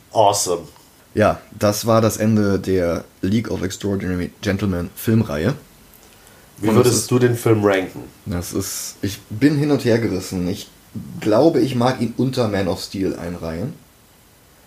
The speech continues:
Speaker 1: Da ist halt jetzt die Frage, die du gerade eben gestellt hast. Was ist besser? Ein Film, der gut ist und dann schlecht wird? Oder ein Film, der schlecht ist?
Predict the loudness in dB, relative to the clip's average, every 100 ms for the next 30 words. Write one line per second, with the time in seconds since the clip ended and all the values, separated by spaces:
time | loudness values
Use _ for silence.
0 | 0 2 4 4 4 4 0 2 4 4
1 | -2 -2 -2 -2 -2 -2 0 0 -2 0
2 | 0 0 -2 0 0 2 0 -2 -6 -2
3 | 0 2 0 0 0 0 0 -2 -2 -4
4 | -4 -4 -4 -4 -6 -6 2 2 2 -4
5 | -20 -20 -4 2 2 2 0 -2 0 2
6 | 2 0 2 2 0 -6 -8 -6 -6 -10